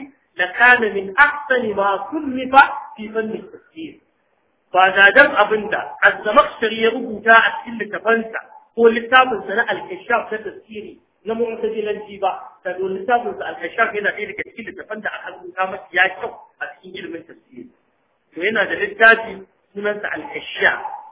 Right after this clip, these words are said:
fi haqa'iq at-tanzil. Littafi ne mai kyau,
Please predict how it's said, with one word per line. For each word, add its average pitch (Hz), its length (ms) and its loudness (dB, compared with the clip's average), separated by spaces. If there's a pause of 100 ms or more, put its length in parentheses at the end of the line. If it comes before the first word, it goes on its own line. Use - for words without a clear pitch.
(120)
fi - 180 -12
haqa'iq 185 480 2
at-tanzil. - 580 -12 (1600)
Littafi 240 480 2
ne 208 160 0
mai 175 260 -6
kyau, 262 180 4